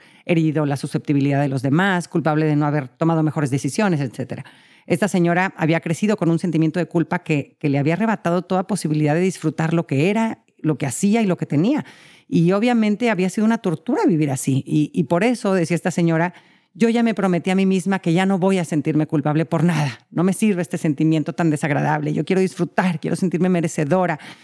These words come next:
y no andar cargando con tantas responsabilidades que me aplastan y me asfixian", ¿no? Y,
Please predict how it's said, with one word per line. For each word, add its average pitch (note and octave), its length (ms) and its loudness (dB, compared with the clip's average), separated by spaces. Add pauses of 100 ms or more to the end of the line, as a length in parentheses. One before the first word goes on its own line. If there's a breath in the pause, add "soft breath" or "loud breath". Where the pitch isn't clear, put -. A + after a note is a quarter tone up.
(160 loud breath)
y - 100 0
no E3+ 120 2
andar F3+ 260 0
cargando F#3 480 -2
con D#3 160 -2
tantas D#3+ 320 -2
responsabilidades E3 920 0
que - 80 -4
me D#3 100 2
aplastan D3 520 -2
y C3+ 60 2
me C#3 80 0
asfixian", - 580 -4
¿no? F3+ 160 -4 (800 loud breath)
Y, D#3 580 2